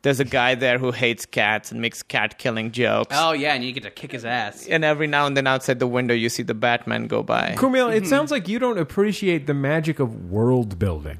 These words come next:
Speaker 3: I mean,
Speaker 1: <laughs>
Speaker 3: that's what's so wonderful about these games and, and just about a-, about anything where you can really, truly be a fan, is you can immerse yourself in that world. I mean, that's why,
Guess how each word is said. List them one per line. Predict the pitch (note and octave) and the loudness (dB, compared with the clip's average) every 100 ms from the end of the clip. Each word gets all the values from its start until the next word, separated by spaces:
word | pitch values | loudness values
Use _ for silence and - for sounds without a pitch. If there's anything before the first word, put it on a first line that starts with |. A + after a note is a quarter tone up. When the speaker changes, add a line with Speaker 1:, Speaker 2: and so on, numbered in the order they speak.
| - - | -16 -10
Speaker 3:
I | - G#3 | -2 2
mean, | B3 B3+ G3+ | 2 2 2
Speaker 1:
<laughs> | |
Speaker 3:
that's | F#3+ F3+ C4+ C#4 F#3+ | 0 2 2 2 2
what's | F3 F#3 G3 | 2 2 4
so | A#3+ A3 | 4 4
wonderful | A#3 D4 D#4+ B3+ G3 E3+ | 2 2 0 0 2 2
about | D#3+ E3+ F3+ E3 | 2 2 2 2
these | E3+ C3+ | 0 0
games | D3+ F#3+ A#3+ C4+ A3 | 0 2 2 0 0
and, | G3 E3+ | 0 0
and | F#3+ F#3+ | 2 0
just | G3 B3 B3 | 2 -2 0
about | G#3 G#3 G3 | 2 2 2
a-, | A#3+ C4+ F#3+ | 0 -4 -2
about | A#3 C#4 | 0 0
anything | C4 C#4+ C#4+ - F3+ E3+ E3 E3 | 2 2 2 4 4 4 2 2
where | D#3 D#3+ | 4 6
you | D3+ D#3+ | 6 2
can | D#3 C#3+ | 0 4
really, | F3 F3+ | 6 4
truly | C#3+ E3+ D#3 D3 | 2 2 2 4
be | C3+ | 4
a | A#2+ | 2
fan, | - G#3 F#3+ D3+ | 0 0 0 2
is | D3 | 0
you | D3+ | 2
can | D#3+ | 2
immerse | C#3 D3 F#3+ G#3+ F#3+ | 2 2 2 2 0
yourself | C#3+ - A#2+ A#2 | -2 2 0 2
in | B2 | 0
that | A#2+ A#2 B2+ | 0 0 2
world. | F3 F#3 G#2+ G2 - - - - - | 4 6 4 2 -6 -20 -20 -18 0
I | D#3 | 4
mean, | E3+ E3 E3+ | 6 6 4
that's | D#3 G#3 - | 4 2 2
why, | F#3+ F#3 E3+ E3+ E3+ | 4 6 6 6 4